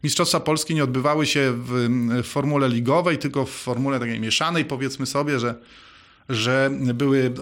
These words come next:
okręgi, z tych, w tych okręgach grano w klasie A, która była najwyższa, w klasie B i C też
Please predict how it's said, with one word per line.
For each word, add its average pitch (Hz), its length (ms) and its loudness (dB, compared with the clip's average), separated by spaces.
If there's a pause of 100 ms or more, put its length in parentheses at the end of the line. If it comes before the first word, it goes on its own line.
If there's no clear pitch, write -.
(140)
okręgi, 160 760 0
z - 140 -8
tych, 131 160 -4
w 123 200 -4
tych 131 140 -2
okręgach 139 440 0
grano 127 420 2
w - 180 -10
klasie 135 360 -2
A, 175 200 0
która 139 280 -2
była 131 220 0
najwyższa, 131 760 2
w - 140 -12
klasie 120 300 -6
B 139 300 0
i 107 100 -2
C 165 300 0
też - 360 -2